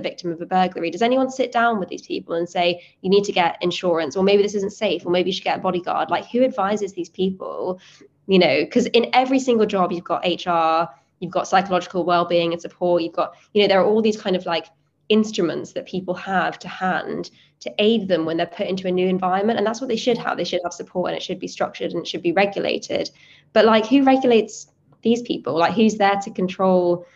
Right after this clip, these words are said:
you know, to make sure that they're sa-, they're safe and that their well-being is looked after? Nobody. And I think that they've made them, and unfortunately, they're kind of, like,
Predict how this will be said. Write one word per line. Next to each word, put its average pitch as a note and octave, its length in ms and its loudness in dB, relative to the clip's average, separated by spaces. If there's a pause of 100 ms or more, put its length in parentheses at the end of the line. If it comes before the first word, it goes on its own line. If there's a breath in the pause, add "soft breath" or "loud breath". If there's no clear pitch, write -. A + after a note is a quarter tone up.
(320 loud breath)
you G3 80 2
know, F#3 100 4
to F#3+ 120 -2
make G#3+ 160 2
sure G#3 180 4
that - 140 -2
they're F3 100 4
sa-, F#3+ 360 -4
they're F3 120 -2
safe G#3 440 -2
and E3 80 -4
that D#3+ 120 -6
their E3+ 100 0
well-being E3+ 400 0
is E3 120 -8
looked - 180 -8
after? F3 360 -2
Nobody. F3 640 -2 (240 loud breath)
And F3+ 140 2
I F#3+ 40 -8
think F#3+ 260 2
that F#3+ 260 4
they've F#3+ 160 6
made F#3 240 4
them, F3+ 260 -2 (100)
and F#3+ 220 0
unfortunately, F#3+ 480 0
they're F3 120 -2
kind F#3+ 200 -4
of, F#3+ 80 -2
like, F#3 220 0